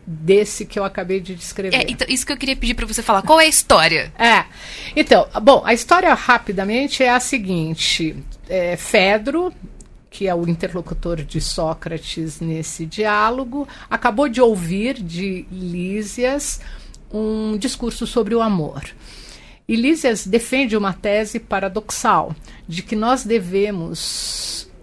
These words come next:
Speaker 1: é, a-, agraciar com favores, não aquele que esteja apaixonado por nós, mas quem não esteja tomado de amor. A tese é mais ou menos simples, a, o argumento é o seguinte:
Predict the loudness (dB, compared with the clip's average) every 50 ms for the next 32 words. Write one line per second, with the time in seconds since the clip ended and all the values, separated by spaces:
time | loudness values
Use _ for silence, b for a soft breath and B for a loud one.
0 | -14 -6 -2 -2 0 0 0 0 2 2 2 2 0 -2 -10 -14 -16 -18 -16 -14
1 | -12 -8 -6 -2 0 2 2 2 2 0 2 4 6 6 6 4 2 -2 -4 -4
2 | -2 -2 -4 -4 -2 0 2 4 4 4 2 0 -4 -6 -8 -6 -4 0 0 2
3 | 4 4 2 2 -2 -6 -10 -14 -20 -14 _ -4 -4 -4 -2 -4 -4 -4 -4 -6
4 | -8 -8 -8 -8 -8 -8 -4 2 4 6 6 6 4 2 -4 -4 -4 -4 -4 -4
5 | -2 -2 -2 -2 -2 -2 -2 -2 -2 -4 -6 -10 -12 -12 -12 -8 -6 -4 -2 0
6 | 0 -2 -2 -4 -8 -10 B B B B B B B B -2 0 0 0 0 -2
7 | -6 -6 0 2 2 4 4 2 0 0 4 4 6 6 4 2 0 -2 -4 -4
8 | 0 0 2 2 2 0 0 -2 -4 -4 -4 -4 -8 -6 -2 0 2 2 2 0
9 | 0 -2 -2 -4 -6 -4 -2 -2 0 0 0 0 -2 -4 -10 -14 B B B B
10 | B B B B B B -2 2 4 4 4 4 4 2 2 2 2 2 2 2
11 | 0 -2 -2 -2 -4 -4 -4 -6 -4 -2 -2 -2 -2 -2 -4 -6 -4 -2 -2 0
12 | 0 0 0 -2 -4 -6 -4 -2 -2 -2 0 0 -2 -2 -2 -4 -4 -4 -6 -4
13 | -2 -2 0 0 0 0 0 -2 -6 -8 -12 -12